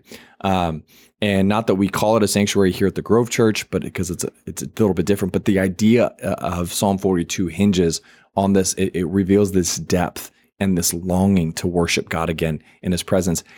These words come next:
And there's things preventing them, circumstances preventing them from being able to attend a worship service. Um, and so it's, it's pretty relevant, I think,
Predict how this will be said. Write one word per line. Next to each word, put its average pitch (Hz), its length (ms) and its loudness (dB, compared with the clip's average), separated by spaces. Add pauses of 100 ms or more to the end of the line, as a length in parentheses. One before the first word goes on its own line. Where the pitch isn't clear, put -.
(160)
And 104 160 4
there's 101 220 4
things 131 280 2
preventing 110 580 2
them, 82 140 -6
circumstances 113 760 0
preventing 95 460 0
them 85 120 -2
from 87 200 -4
being 90 200 2
able 90 180 0
to 85 200 0
attend 85 480 -2 (340)
a 92 80 -2
worship 87 380 -2
service. 78 420 -4 (380)
Um, 78 340 -2 (240)
and 104 80 0
so 110 140 2
it's, 101 160 0
it's 104 160 0
pretty 123 280 0
relevant, 92 520 2
I 85 80 -6
think, - 360 -10